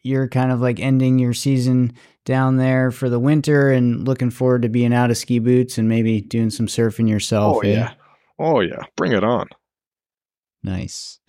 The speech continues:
Speaker 1: Well, Peter, I really appreciate you coming on the show and sharing some of your experiences and telling us a little bit more about the program that you run there.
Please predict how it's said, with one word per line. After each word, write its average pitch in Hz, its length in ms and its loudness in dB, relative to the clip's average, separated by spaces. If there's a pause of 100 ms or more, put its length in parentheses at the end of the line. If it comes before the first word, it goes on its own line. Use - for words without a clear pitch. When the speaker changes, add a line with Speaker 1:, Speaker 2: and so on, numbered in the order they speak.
(240)
Speaker 1:
Well, 139 140 2
Peter, 160 300 4
I 151 60 6
really 156 260 6
appreciate 147 500 0
you 135 80 -2
coming 139 240 2
on 131 140 2
the 123 80 0
show 123 420 2
and 113 200 -2
sharing 123 320 -2
some 123 200 -2
of 117 60 -2
your 113 160 0
experiences 117 800 0
and 107 340 -2
telling 120 260 0
us 113 220 -2
a 117 40 -2
little 117 300 -2
bit 113 180 0
more 113 220 2
about 113 280 2
the 104 60 -4
program 117 520 0
that 113 140 -2
you 110 100 -2
run 113 300 0
there. 113 320 0